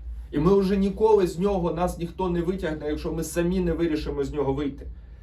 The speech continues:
Якщо ми самі не, не почнемо злитись, лютувати, якщо ми самі не почнемо принижувати, ображати наших ближніх,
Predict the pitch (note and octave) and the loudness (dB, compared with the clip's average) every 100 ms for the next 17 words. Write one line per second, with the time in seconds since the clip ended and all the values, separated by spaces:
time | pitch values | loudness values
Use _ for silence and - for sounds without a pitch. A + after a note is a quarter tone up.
0 | - - C#3 F#3+ G3 F#3 G3 G3 G#3+ F3+ | -12 -6 -2 2 4 4 4 2 2 0
1 | D#3 D#3+ E3+ F3 E3+ - F3+ E3 D3 C3 | 0 2 2 2 -2 0 2 2 2 0
2 | - - - - A#2+ F#3+ G3+ F3 D#3 C#3+ | -2 -12 -16 -8 2 2 4 0 -2 0
3 | C#3 D3+ D#3+ F3+ F3 D3+ C#3+ C#3 - - | 0 2 6 6 6 0 -2 -4 -12 -14
4 | - - - - - C#3+ C3+ F#3 F#3 F3 | -18 -18 -18 -18 -4 -2 0 2 2 0
5 | F#3 F#3 F3+ D#3 D#3+ - E3 D#3 C#3+ D#3 | 2 2 4 4 2 2 0 2 0 2
6 | D#3+ F3+ F3+ D#3+ D3+ D3 C3+ C3+ D3 E3 | 4 4 2 0 -2 -2 0 2 2 2
7 | E3+ D#3+ D3+ D3 C#3+ C3 C3+ C#3 C3 B2 | 0 -2 -2 -4 -4 -4 0 2 0 -6